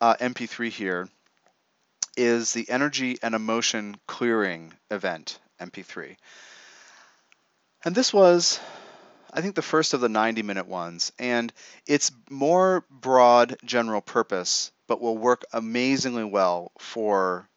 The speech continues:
healing the, the, the energy and emotional residues from sexual violence. So I, I led with the, uh,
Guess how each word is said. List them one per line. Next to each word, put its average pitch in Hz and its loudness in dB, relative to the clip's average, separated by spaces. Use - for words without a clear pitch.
healing 110 -2
the, 98 -8
the, 95 -8
the 107 -6
energy 120 -2
and 110 -2
emotional 104 -4
residues 104 -4
from 95 -14
sexual 92 -6
violence. 87 -10
So - 2
I, 127 8
I - 8
led 151 10
with 127 2
the, 110 0
uh, 101 2